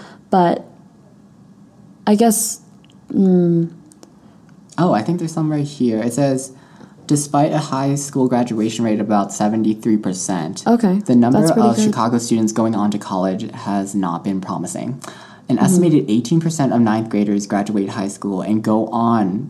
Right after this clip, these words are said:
Speaker 2: to earn a bachelor's degree within ten years.
Speaker 1: Uh.
Speaker 2: Eighteen percent. <laughs> That's really, that's not, I mean,
Speaker 1: There,
Speaker 2: but, like,
Speaker 1: I feel like there are
Speaker 2: <laughs>
Speaker 1: other, like, obstacles in that way, though.
Speaker 2: Yeah,
Speaker 1: You know
Speaker 2: and,
Speaker 1: what I mean?
Speaker 2: you know, some of them, maybe the, the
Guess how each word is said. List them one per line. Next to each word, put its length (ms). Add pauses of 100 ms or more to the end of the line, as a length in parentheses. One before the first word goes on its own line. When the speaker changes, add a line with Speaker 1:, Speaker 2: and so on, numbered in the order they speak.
(100)
Speaker 2:
to 240
earn 180
a 40
bachelor's 480
degree 360
within 380
ten 280
years. 440 (1200)
Speaker 1:
Uh. 120
Speaker 2:
Eighteen 240
percent. 560
<laughs> 1120
That's 180
really, 420
that's 320
not, 380 (200)
I 120
mean, 380 (480)
Speaker 1:
There, 280
Speaker 2:
but, 120
like, 340
Speaker 1:
I 100
feel 120
like 160
there 160
are 80
Speaker 2:
<laughs> 40
Speaker 1:
other, 240
like, 200
obstacles 520
in 140
that 220
way, 200
though. 260
Speaker 2:
Yeah, 420
Speaker 1:
You 80
know 60
Speaker 2:
and, 100
Speaker 1:
what 100
I 80
mean? 160
Speaker 2:
you 60
know, 180
some 160
of 80
them, 500
maybe 500
the, 300
the 320